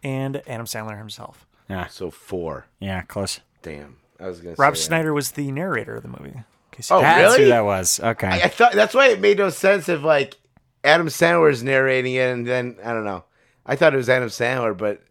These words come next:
Speaker 2: Nah.
Speaker 3: it wasn't. Rob Schneider, derp de derp. Isn't that something?
Speaker 1: Nineteen
Speaker 2: It's a
Speaker 1: is a
Speaker 2: South Park episode.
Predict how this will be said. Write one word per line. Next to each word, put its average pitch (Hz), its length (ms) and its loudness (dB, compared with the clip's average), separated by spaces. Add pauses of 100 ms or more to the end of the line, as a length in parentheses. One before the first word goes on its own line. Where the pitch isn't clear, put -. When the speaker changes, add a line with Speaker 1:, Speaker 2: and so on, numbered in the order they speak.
(160)
Speaker 2:
Nah. 90 360 -8
Speaker 3:
it 95 80 -14
wasn't. 92 400 -10 (1200)
Rob 175 280 0
Schneider, 110 380 -8
derp 113 300 -10
de 135 140 -10
derp. 101 300 -10
Isn't 113 120 -12
that 123 300 -10
something? 127 340 -12 (640)
Speaker 1:
Nineteen 151 400 0
Speaker 2:
It's 156 140 2
a - 20 -
Speaker 1:
is - 0 -
a 147 60 4
Speaker 2:
South 127 80 -4
Park - 180 -14
episode. 120 60 -12